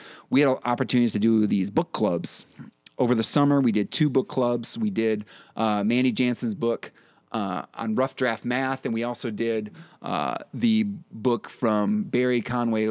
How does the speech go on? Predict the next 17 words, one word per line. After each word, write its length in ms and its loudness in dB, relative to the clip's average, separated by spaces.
Law-, 420 0
Lawler 460 2
and 320 -4
Staley 640 0
on 180 -2
high 160 0
school 220 -2
math 260 -2
lessons 300 -4
to 160 -4
explore, 580 -4
understand, 500 -2
and 120 -2
respond 420 -2
to 60 -8
social 380 -4
injustice. 540 -4